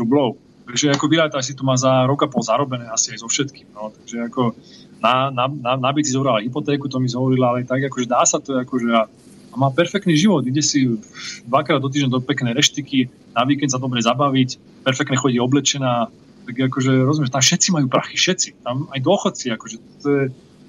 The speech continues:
to je pre nás nepredstaviteľné, pretože tá naša propaganda hovorí, že všetci tam živoria. Tak preto som aj spravil ten s-, môj trip, že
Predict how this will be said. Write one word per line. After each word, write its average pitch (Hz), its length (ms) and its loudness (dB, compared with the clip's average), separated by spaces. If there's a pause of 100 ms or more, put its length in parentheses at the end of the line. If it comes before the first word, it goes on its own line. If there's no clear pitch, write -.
(200)
to - 120 2
je - 40 4
pre 151 160 2
nás 180 160 0
nepredstaviteľné, 120 800 -4
pretože 127 320 -4
tá 131 80 -2
naša 151 240 0
propaganda 147 560 -2
hovorí, 151 400 0
že - 160 -2
všetci 151 240 -4
tam 147 120 -2
živoria. 135 480 -2 (480)
Tak - 320 -12
preto 165 240 0
som - 240 -2
aj 143 160 2
spravil 147 400 4
ten 139 160 2
s-, 127 160 -2
môj 127 240 0
trip, 147 240 0
že 117 320 0